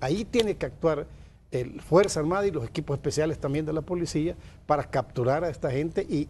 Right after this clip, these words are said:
y, y recluirla en centros penales de máxima seguridad. La inteligencia, el, el, el, hay, es decir, hay una gran cantidad de, de medidas inmediatas que se pueden tomar, pero, pero esto aislado realmente puede a-, agravar el problema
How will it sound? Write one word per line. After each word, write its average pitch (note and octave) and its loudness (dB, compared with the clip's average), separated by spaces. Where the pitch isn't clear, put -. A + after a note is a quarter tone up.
y, D#3 -2
y F3 2
recluirla D#3+ 2
en C#3+ -4
centros C#3+ -2
penales C#3+ -4
de A#2 -4
máxima G#2+ -6
seguridad. D3+ 2
La C#3+ 4
inteligencia, B2 0
el, C3 0
el, C3 -4
el, C3+ -6
hay, E3 2
es E3 -2
decir, D#3+ 0
hay F#3+ 4
una G#3 -2
gran G3+ -2
cantidad E3 2
de, E3 -6
de C#3 0
medidas C#3 0
inmediatas C#3 0
que - -2
se C3+ 0
pueden E3 2
tomar, G3 2
pero, B2 0
pero C#3+ 8
esto G3+ 6
aislado F#3+ 2
realmente E3 0
puede F3+ 6
a-, E3 0
agravar C3+ 2
el F#3+ 2
problema E3+ 2